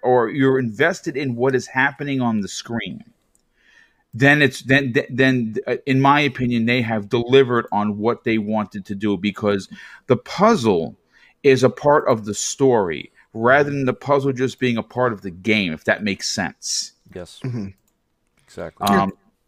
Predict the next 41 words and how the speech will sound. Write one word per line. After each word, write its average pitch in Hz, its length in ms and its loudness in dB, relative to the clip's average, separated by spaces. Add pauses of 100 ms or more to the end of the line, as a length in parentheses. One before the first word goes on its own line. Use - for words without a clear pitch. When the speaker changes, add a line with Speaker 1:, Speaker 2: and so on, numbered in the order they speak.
Speaker 1:
Crispy 220 320 4
Bomb, 175 340 4
for - 140 -4
you, 147 520 0 (140)
uh, - 200 4
I 127 120 2
know 170 140 0
that 208 120 -4
you 190 120 0
don't, 214 140 -2
you 143 100 -4
don't 208 200 2
have 208 220 2
the, 190 100 -4
you 147 100 -4
don't 190 160 -2
have 196 180 2
a 170 40 -6
Series 165 400 0
X 147 260 0
yet. 143 240 2 (120)
You're, 120 180 -2
you're 123 160 2
working 131 400 2
on 87 180 -4
it. - 100 -12
We, 95 120 0
we, 110 460 -4
we 113 220 -4
know 147 200 0
that. 107 300 -4 (120)
But 143 240 2 (1160)
from 135 140 0
what 185 180 2
you've 208 140 -2
heard 165 260 2
from 131 160 -2
us, 87 200 0
what 135 200 -2
you've 135 140 -4
seen, 113 600 -2